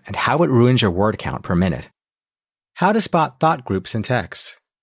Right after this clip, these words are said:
The indenting method Tim Ferriss recommends for speed reading.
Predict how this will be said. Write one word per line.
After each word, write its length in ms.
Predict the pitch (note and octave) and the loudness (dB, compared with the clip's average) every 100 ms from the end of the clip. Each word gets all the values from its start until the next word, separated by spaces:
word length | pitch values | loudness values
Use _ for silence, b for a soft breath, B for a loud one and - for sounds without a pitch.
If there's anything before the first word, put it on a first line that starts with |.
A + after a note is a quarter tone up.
| _ _ _ _ - | _ _ _ _ 0
The 180 | A#2 | 2
indenting 560 | A#2 A2 C#3+ G3+ B2 F2+ | 4 4 4 4 2 2
method 400 | D#2 E2 G2 G#2 - | 0 -2 -2 -4 -2
Tim 240 | C#3 D#3+ | 0 2
Ferriss 420 | - A#2+ A#2+ - | 2 2 2 2
recommends 480 | G#2 A2 F#2 E2 F2+ | 0 2 0 2 0
for 120 | B2 | -2
speed 320 | A#2+ B2+ B2+ | -2 0 0
reading. 360 | F#2+ D#2 C#2+ | 0 -2 -4